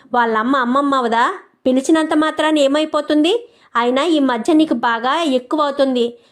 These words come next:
పారిజాతం పక్క నుంచి అన్నీ నీకు చెప్తున్నట్టుంది." "నేనేం చేశానండి?" అని చెప్పాను. కానీ, "మరి నీ వల్లే జోష్న ఇలా తయారవుతుంది,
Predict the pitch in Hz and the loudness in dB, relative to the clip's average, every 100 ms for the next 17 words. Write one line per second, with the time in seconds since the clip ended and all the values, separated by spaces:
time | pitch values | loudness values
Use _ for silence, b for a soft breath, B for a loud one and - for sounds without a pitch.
0 | b - 247 269 294 285 277 330 359 262 | b -2 0 0 0 -2 0 -4 -2 -6
1 | - 302 311 311 254 277 311 320 320 311 | -2 2 2 2 0 2 2 2 0 -2
2 | 269 - 294 294 277 277 254 220 - _ | -4 -2 0 0 0 -2 -2 -4 -6 _
3 | _ _ _ - 233 247 269 359 392 403 | _ _ _ -6 0 2 4 2 2 2
4 | 381 277 233 220 233 269 269 269 247 240 | 0 -2 0 0 2 2 2 -2 -2 -2
5 | 233 262 285 262 214 220 247 262 262 254 | 0 0 0 0 -2 0 0 -2 0 0
6 | 277 233 226 247 277 240 240 254 240 226 | 0 0 -2 -2 0 0 0 -4 -4 -2
7 | 247 254 240 233 220 | 0 -2 -2 -2 -2